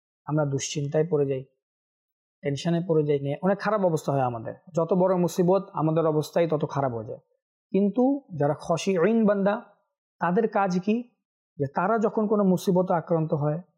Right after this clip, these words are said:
তারা যখন কোনো দুঃখ কষ্টের মধ্যে আক্রান্ত হয়, তারা নামাজের মাধ্যমে, ধৈর্যের মাধ্যমে সাহায্য প্রার্থনা করে।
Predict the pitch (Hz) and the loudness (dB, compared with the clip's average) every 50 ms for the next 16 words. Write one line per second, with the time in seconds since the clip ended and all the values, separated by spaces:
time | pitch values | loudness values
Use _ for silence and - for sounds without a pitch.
0 | _ _ _ 160 156 175 180 170 170 165 180 175 170 175 170 165 151 151 151 - | _ _ _ -2 0 0 2 0 0 0 0 -2 0 2 0 2 2 0 0 -2
1 | - 190 180 - 156 - - - 165 160 156 151 156 147 143 - 147 143 143 147 | -4 -4 -4 -4 -4 -4 -4 -2 -2 0 0 0 0 -2 -2 -2 -4 -4 -2 -4
2 | 135 139 139 139 165 - _ _ _ _ _ _ _ _ _ _ 170 165 165 175 | -4 -6 -6 -8 -10 -14 _ _ _ _ _ _ _ _ _ _ -2 -2 0 -2
3 | 190 233 - - _ _ _ _ _ _ _ _ _ _ _ _ _ _ _ - | -2 -4 -10 -16 _ _ _ _ _ _ _ _ _ _ _ _ _ _ _ -6
4 | 131 127 139 143 156 170 175 165 180 175 170 165 160 151 160 156 151 151 156 160 | -2 0 0 2 2 2 2 0 0 2 2 0 0 2 2 2 2 0 0 -4
5 | - _ _ _ _ - 151 131 120 113 123 156 165 165 156 190 185 185 175 165 | -8 _ _ _ _ -16 -14 -12 -4 0 0 2 2 2 2 2 2 2 2 0
6 | 151 143 147 147 143 156 165 - - - 143 139 139 139 143 139 131 113 - 117 | 0 0 -2 -2 -2 -4 -6 -10 -6 -4 -2 -2 0 -2 -2 -4 -6 -10 -10 -14
7 | 107 104 _ - - | -18 -18 _ -20 -20